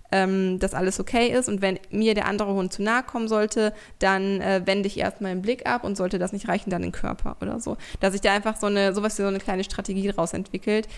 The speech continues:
weil auch das dem Hund natürlich wiederum Sicherheit gibt. Ja.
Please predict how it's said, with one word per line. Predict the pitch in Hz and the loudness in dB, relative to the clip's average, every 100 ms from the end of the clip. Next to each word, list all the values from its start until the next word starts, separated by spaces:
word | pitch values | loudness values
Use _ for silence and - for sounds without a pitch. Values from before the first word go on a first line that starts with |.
| - | -8
weil | - 180 | 2 4
auch | 170 | 4
das | 196 196 | 2 2
dem | 196 | 0
Hund | 208 | 0
natürlich | 180 196 190 196 | 0 0 0 2
wiederum | 190 185 | 2 2
Sicherheit | 180 185 202 196 180 | 0 0 -2 -2 -4
gibt. | - - - - - - | -8 -10 -12 -20 -10 -6
Ja. | 208 196 | -2 -2